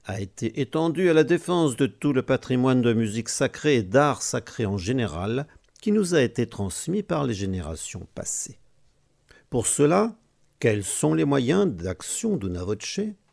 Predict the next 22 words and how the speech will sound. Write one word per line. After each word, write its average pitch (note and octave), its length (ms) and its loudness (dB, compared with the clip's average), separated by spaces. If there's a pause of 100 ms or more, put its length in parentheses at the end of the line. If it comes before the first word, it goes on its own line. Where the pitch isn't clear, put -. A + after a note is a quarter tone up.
(180)
Tout B2+ 100 4
d'abord, E3+ 760 6 (280)
sa - 260 2
revue A#2 460 2
bimestrielle, B2 1200 -2 (460)
une C3+ 160 2
publication F#3+ 600 2
reconnue F3+ 440 2
comme D#3+ 180 0
référence C3 640 2
en G#2+ 80 0
ce - 160 -2
domaine A#2 640 2 (340)
et F#2+ 60 -4
unique F#2 480 -8
en F2+ 100 -6
France. - 720 -14 (800)
Elle - 200 -10
aborde G2 600 0
des F2 260 -8
sujets G2 600 -4
originaux, G#2+ 720 -2